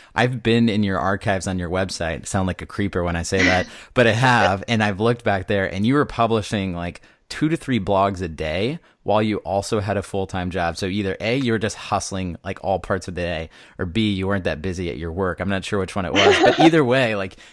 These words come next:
Speaker 1: you were publishing a lot. And so talk to me about what needs to happen in this early stage of building a blog. Like, if we're looking at a timeline and someone's like,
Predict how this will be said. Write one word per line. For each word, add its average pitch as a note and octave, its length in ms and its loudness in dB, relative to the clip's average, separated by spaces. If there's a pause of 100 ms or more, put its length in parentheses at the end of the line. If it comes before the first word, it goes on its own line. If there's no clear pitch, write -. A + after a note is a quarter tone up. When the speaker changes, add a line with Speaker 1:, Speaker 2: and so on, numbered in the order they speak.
(140)
Speaker 1:
you B2 120 0
were C#3+ 80 2
publishing A#2+ 600 -2
a G#2+ 80 -4
lot. F#2+ 720 -2
And G#2+ 200 -8
so A2+ 300 0 (220)
talk A#2+ 220 -4
to - 80 -12
me C3+ 140 0
about G#2+ 260 -4
what G#2+ 220 -2
needs G#2 180 -4
to F#2+ 80 -10
happen F#2 300 -6
in F#2+ 80 -6
this F#2 200 -10
early G2 240 -6
stage F#2 400 -8
of F2 140 -10
building F2+ 260 -8
a E2 60 -10
blog. E2+ 260 -6
Like, F#2 120 -6
if G#2 120 -6
we're B2 80 2
looking A#2+ 280 0
at G#2 80 -2
a G2 40 -4
timeline F#2+ 440 -6
and F2 100 -8
someone's G2+ 220 -6
like, D#2+ 160 -8